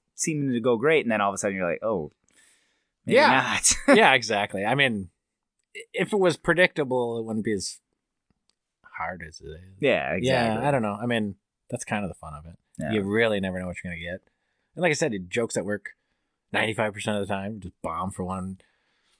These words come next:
Speaker 2: whatever
Speaker 1: Yeah,
Speaker 2: reason
Speaker 1: yeah.
Speaker 2: or what, and it's just like, hey, that's how it goes. But
Speaker 1: Yeah.
Speaker 2: builds character. Uh, but yeah, I mean, you gotta bomb, dude. If you aren't bombing, now some people take it <laughs> to, to the extreme.
Speaker 1: <laughs>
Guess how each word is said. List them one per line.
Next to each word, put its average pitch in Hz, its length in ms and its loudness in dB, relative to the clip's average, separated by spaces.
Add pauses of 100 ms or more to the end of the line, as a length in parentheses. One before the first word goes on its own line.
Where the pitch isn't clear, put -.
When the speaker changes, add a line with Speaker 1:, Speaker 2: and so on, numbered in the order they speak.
(280)
Speaker 2:
whatever 104 280 2
Speaker 1:
Yeah, 110 120 4
Speaker 2:
reason 165 420 2
Speaker 1:
yeah. - 200 4
Speaker 2:
or 110 120 0
what, 123 160 0
and 143 200 -2
it's 131 120 -6
just 123 100 -10
like, 123 120 -2
hey, 220 140 0
that's - 480 -6
how 123 100 -6
it 107 60 -10
goes. 98 340 -8
But 92 120 -2
Speaker 1:
Yeah. 92 200 -2 (420)
Speaker 2:
builds 147 200 -4
character. 80 600 -10
Uh, 101 460 -2 (720)
but 311 120 6
yeah, 311 120 6
I 180 100 2
mean, 170 120 2
you 180 80 2
gotta 185 180 6
bomb, 131 340 4
dude. 139 180 2
If 127 140 -4
you 185 100 0
aren't 156 200 -2
bombing, 107 440 -2 (600)
now 190 240 4
some 202 240 4
people 147 260 2
take 143 220 2
it - 40 0
<laughs> - 0 -
to, - 260 0 (200)
to 151 100 6
the 285 80 10
extreme. 175 600 6 (260)
Speaker 1:
<laughs> - 140 -2